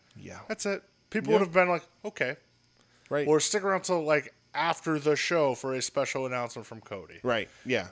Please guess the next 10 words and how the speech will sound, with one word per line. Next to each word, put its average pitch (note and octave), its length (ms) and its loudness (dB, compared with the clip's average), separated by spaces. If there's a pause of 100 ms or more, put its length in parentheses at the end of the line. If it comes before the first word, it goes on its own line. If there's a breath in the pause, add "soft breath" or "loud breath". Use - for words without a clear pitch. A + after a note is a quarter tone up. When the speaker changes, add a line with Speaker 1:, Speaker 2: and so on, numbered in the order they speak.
(140)
Speaker 2:
You C3 80 -4
Speaker 1:
Take, D#3+ 120 6
Speaker 2:
didn't D#3 120 2
Speaker 1:
take D#3+ 200 4
three D3+ 260 0
minutes C#3 260 4
from B2+ 180 -2
Transformers A#2+ 580 -2
four. G#2+ 460 0
<laughs> - 60 -2